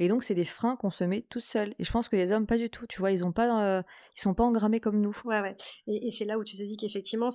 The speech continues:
Speaker 2: il y a que nous qui pouvons trouver cette solution. Alors,
Speaker 1: La
Speaker 2: évidemment,
Speaker 1: clé, elle est en
Speaker 2: via,
Speaker 1: nous, en fait.
Speaker 2: la, la clé est en nous, mais bon, il y a des moyens d'y arriver plus facilement, quoi.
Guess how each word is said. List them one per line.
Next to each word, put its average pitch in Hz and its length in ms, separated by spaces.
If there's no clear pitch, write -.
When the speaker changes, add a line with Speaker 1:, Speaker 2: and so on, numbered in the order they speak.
Speaker 2:
il 208 80
y 208 40
a 202 40
que 220 120
nous 226 160
qui 240 140
pouvons 208 260
trouver 208 240
cette 202 180
solution. 202 500
Alors, 196 180
Speaker 1:
La 196 40
Speaker 2:
évidemment, 202 400
Speaker 1:
clé, 214 120
elle 196 80
est - 20
en - 20
Speaker 2:
via, 233 220
Speaker 1:
nous, 190 60
en 170 40
fait. 165 140
Speaker 2:
la, 208 120
la 220 120
clé 240 160
est 240 140
en 220 60
nous, 240 140
mais 214 160
bon, - 280
il 208 100
y - 20
a 190 60
des 196 80
moyens 202 260
d'y 202 80
arriver 196 240
plus 208 160
facilement, 208 380
quoi. - 140